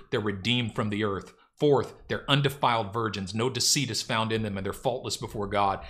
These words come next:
And fifth, they follow the Lamb wherever he goes. Okay? So they sing the song,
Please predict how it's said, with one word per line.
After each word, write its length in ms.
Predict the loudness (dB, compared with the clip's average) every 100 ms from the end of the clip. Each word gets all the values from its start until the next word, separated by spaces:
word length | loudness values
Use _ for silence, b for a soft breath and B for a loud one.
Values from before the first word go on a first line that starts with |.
| B
And 200 | -10 -8 0
fifth, 340 | 2 2 -4 b b -8
they 120 | -8
follow 400 | 2 4 4 2
the 100 | 0
Lamb 500 | 0 0 -2 -4 -8 -20 _
wherever 400 | -10 -4 -2 -2
he 120 | -4
goes. 720 | -2 -2 -2 -4 -4 -4 -6 _ _ _ _
Okay? 440 | -12 -4 -2 -2 -8 _ _ _
So 140 | -6 -2
they 120 | 2
sing 280 | 2 2 2
the 80 |
song, 580 | 2 2 0 -6 -12 -16